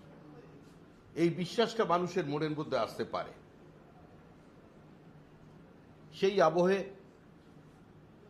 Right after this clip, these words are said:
আমাদের এখানের তৃতীয়বারের জন্য নির্বাচিত যে তৃণমূল কংগ্রেস সরকার আছে, তারা মানুষকে ভীত সন্ত্রস্ত করবার চেষ্টা করছে,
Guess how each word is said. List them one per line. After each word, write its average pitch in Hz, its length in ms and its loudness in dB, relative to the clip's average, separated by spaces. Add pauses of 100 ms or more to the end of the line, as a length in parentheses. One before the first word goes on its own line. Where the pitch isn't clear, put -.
(580)
আমাদের 202 420 6
এখানের 170 580 -2 (680)
তৃতীয়বারের 196 680 2
জন্য 175 200 -2
নির্বাচিত 165 580 2
যে 160 220 -6
তৃণমূল 147 500 -6
কংগ্রেস 147 320 -6
সরকার 120 380 -2
আছে, - 300 -6 (2000)
তারা 170 180 6
মানুষকে 190 500 2
ভীত 156 320 -6
সন্ত্রস্ত 180 580 -4
করবার 175 420 0
চেষ্টা 160 280 -4
করছে, 170 420 -6